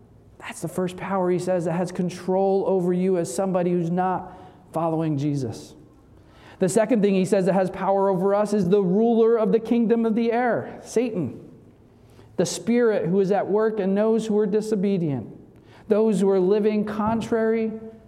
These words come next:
to God's word. Satan is real, and he has power over those who are not living for and serving the Lord, those who don't, do not belong to Jesus Christ.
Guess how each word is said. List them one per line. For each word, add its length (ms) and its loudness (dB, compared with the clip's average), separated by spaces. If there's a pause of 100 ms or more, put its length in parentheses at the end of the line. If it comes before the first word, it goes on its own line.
(240)
to 100 -6
God's 280 -2
word. 300 -2 (1600)
Satan 380 -4
is 120 -2
real, 280 -2 (1300)
and 140 -4
he 140 0
has 220 -2
power 500 -2
over 200 -2
those 440 0
who 120 -4
are 80 0
not 360 -2
living 480 0
for 360 0
and 200 -2
serving 680 -2 (580)
the 100 -2
Lord, 360 0
those 300 -2
who 100 0
don't, 360 -2
do 100 -2
not 340 -4
belong 800 -4 (680)
to 100 -12
Jesus 380 -8
Christ. 540 -12